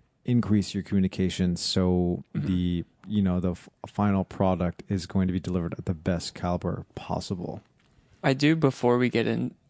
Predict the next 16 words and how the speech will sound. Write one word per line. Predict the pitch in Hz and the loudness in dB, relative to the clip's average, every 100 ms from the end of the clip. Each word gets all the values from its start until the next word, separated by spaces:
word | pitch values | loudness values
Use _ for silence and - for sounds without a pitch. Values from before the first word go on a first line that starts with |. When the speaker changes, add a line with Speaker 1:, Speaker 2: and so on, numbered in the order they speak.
| _ | _
Speaker 2:
into | 143 123 123 | -4 -2 0
that, | 139 175 | 2 2
I | 135 | 0
think, | - 139 147 | 0 -2 2
like, | 147 120 - _ _ - | 0 0 -4 _ _ -2
a | 117 | 0
lot | 113 104 117 | 2 2 2
of | 147 131 - - - 113 | 0 -4 -14 -20 -14 -2
that | 107 - | 0 0
trial | - 110 107 110 | 0 0 0 -2
and | - | -4
error | 110 107 131 | -4 -2 -2
that | - 107 | -2 -4
we've | 101 | -4
gone | - 67 - | -4 -6 -6
through | 127 131 170 | -4 -2 -4